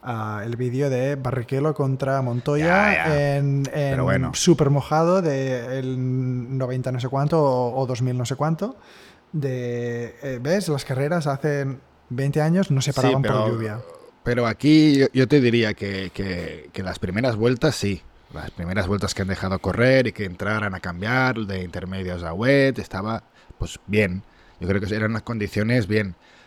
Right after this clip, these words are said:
Speaker 2: Pero es que había un momento que es que, mm, eh, ya te pueden meter el vídeo de Barrichello o de Massa con, pues, que no se veía. Es que no veían el coche de delante. Es que no se veía, tío. Es que no se
Speaker 1: Ya.
Speaker 2: veían. Era un,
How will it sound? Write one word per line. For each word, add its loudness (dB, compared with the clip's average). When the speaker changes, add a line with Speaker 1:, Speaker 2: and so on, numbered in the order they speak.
Speaker 2:
Pero 0
es -4
que 2
había 2
un 0
momento 0
que 0
es -2
que, -2
mm, -10
eh, -10
ya -6
te -4
pueden 0
meter -2
el -2
vídeo -2
de -2
Barrichello -2
o -4
de -4
Massa 0
con, -4
pues, -12
que -8
no -8
se -4
veía. 0
Es -16
que -4
no -2
veían 6
el 0
coche 2
de 0
delante. -4
Es -8
que -6
no 0
se 2
veía, 2
tío. -2
Es -20
que -6
no 0
se 2
Speaker 1:
Ya. 2
Speaker 2:
veían. -2
Era 0
un, -2